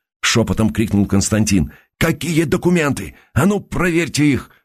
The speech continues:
Какого чёрта стул у двери ставите? Забаррикадировались?» «А? Зачем?» прохрипел Михаил Никифорович и, уже опомнясь от сна, отрезвев, посунулся на диване. Жёлтые руки замельтешили над пиджаком.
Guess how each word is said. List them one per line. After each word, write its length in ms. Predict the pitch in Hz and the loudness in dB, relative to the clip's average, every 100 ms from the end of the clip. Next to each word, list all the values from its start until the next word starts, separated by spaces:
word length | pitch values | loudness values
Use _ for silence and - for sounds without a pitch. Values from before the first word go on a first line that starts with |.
| _ | _
Какого 340 | 123 117 131 | -2 0 0
чёрта 440 | - - - - 226 | -2 0 -2 -2 -4
стул 320 | - 190 170 | -2 0 2
у 60 | 139 | 0
двери 340 | 156 156 135 | 0 0 0
ставите? 640 | - 190 143 131 120 95 - - _ | -2 -2 -2 -2 -2 -4 -10 -20 _
Забаррикадировались?» 1000 | - 160 160 175 190 190 277 202 151 110 - _ _ _ _ | -2 0 0 0 0 2 2 2 0 -2 -10 _ _ _ _
«А? 360 | 135 160 196 214 - 160 - | -2 0 -2 -4 -8 -12 -6
Зачем?» 680 | 139 175 - 202 220 269 - _ _ _ _ _ _ | -2 -2 0 0 0 -2 -8 _ _ _ _ _ _
прохрипел 500 | 92 90 95 87 101 | -2 0 0 0 2
Михаил 380 | 98 90 90 87 | 2 2 2 4
Никифорович 680 | 92 87 117 110 98 101 - | 2 2 0 2 2 0 0
и, 60 | 120 | 2
уже 420 | 110 87 127 - | 2 2 0 0
опомнясь 800 | 104 104 - 147 139 104 73 - | -6 -4 -2 0 2 2 0 -2
от 160 | 64 - | -4 -4
сна, 420 | - 98 117 78 | 0 2 2 -2
отрезвев, 760 | 62 69 71 67 123 120 - - - - _ | -2 -2 0 2 2 0 -4 -14 -20 -20 _
посунулся 680 | 123 110 135 147 131 123 117 | -2 -2 0 2 2 2 0
на 100 | 117 | 2
диване. 540 | 120 120 107 71 - _ _ _ - | 2 0 0 -4 -8 _ _ _ -2
Жёлтые 480 | 85 123 113 107 113 | 2 2 2 2 4
руки 380 | 127 110 82 | 2 0 -2
замельтешили 800 | 62 98 110 104 - 107 120 95 | 0 2 2 2 0 0 2 2
над 200 | 95 92 | 2 2
пиджаком. 640 | 101 80 95 - 78 55 | 0 0 0 0 -2 -2